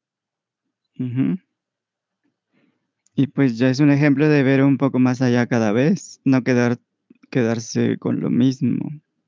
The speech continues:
con las etiquetas, pues. O cada vez que te identifiques con una etiqueta, reconocer que, que es ignorante.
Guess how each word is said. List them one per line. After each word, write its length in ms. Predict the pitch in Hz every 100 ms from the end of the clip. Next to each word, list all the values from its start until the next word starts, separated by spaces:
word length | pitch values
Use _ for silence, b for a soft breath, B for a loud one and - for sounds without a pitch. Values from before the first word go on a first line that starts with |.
| _ _ _ _ _ _ _ _ _ _ _ _ _
con 280 | 131 117 - -
las 320 | 123 123 -
etiquetas, 680 | 123 104 - 123 101 117 -
pues. 640 | 117 117 - - - - _ _ _ _ _ _ _ _ _ _ _ _ _
O 600 | 131 123 123 110 107 - - _ _ _ _ _ _
cada 180 | - 151
vez 180 | 147 139
que 100 | 160
te 120 | 151
identifiques 720 | 143 139 131 131 147 143 127
con 140 | 135 131
una 180 | 135 131
etiqueta, 420 | 143 131 127 139
reconocer 580 | 135 123 120 110 117 -
que, 500 | 107 95 - - - _ _ _ _ _ _ _ _ _ _ _
que 100 | -
es 120 | -
ignorante. 800 | 139 123 101 120 165 135 - -